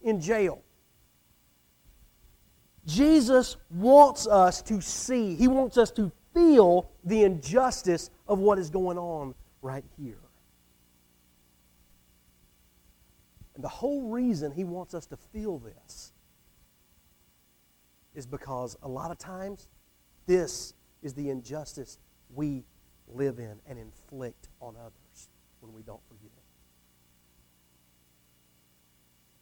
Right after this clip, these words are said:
How much have we been forgiven by God? Can anybody repay it? No. And how many times do we hold things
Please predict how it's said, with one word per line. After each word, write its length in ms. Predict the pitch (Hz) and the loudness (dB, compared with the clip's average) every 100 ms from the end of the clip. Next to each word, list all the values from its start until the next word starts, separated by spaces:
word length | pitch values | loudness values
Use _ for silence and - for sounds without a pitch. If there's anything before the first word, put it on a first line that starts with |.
| _ _ _ | _ _ _
How 180 | _ 180 | _ -10
much 320 | 214 190 - | -4 -4 -6
have 200 | - 151 127 131 | -14 -18 -18 -10
we 300 | 170 165 131 _ | -8 -8 -12 _
been 240 | 139 123 107 | -10 -10 -14
forgiven 380 | - 110 139 127 110 | -20 -16 -16 -16 -20
by 120 | 113 - | -20 -20
God? 100 | 156 147 _ _ _ _ _ _ _ _ _ _ _ _ _ _ _ | -20 -20 _ _ _ _ _ _ _ _ _ _ _ _ _ _ _
Can 100 | 196 | -4
anybody 540 | 196 240 226 175 151 135 | 0 2 2 0 -2 -6
repay 300 | 120 131 107 | -12 -14 -16
it? 80 | - _ _ _ _ _ _ _ _ _ _ _ _ _ _ _ _ _ _ _ _ _ _ _ | -18 _ _ _ _ _ _ _ _ _ _ _ _ _ _ _ _ _ _ _ _ _ _ _
No. 60 | _ _ _ _ _ _ _ _ _ _ _ _ _ _ _ _ _ _ _ _ _ _ _ _ _ _ _ _ _ _ _ _ - | _ _ _ _ _ _ _ _ _ _ _ _ _ _ _ _ _ _ _ _ _ _ _ _ _ _ _ _ _ _ _ _ -20
And 80 | |
how 60 | 113 | -12
many 140 | 160 | -12
times 320 | 135 151 147 117 | -12 -14 -14 -14
do 80 | 123 | -14
we 140 | 131 | -16
hold 380 | 123 147 139 120 | -14 -14 -14 -16
things 380 | - 131 120 113 | -14 -14 -14 -20